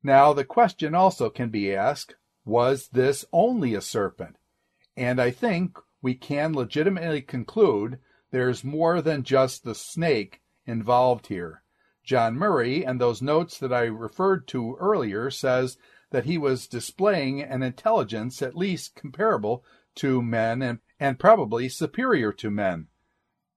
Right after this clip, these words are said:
Therefore, we are justified in concluding that there was present here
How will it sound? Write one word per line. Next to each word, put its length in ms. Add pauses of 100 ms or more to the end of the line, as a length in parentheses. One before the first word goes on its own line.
(200)
Therefore, 640
we 400
are 200
justified 800
in 140
concluding 680
that 260
there 300
was 640
present 520
here 380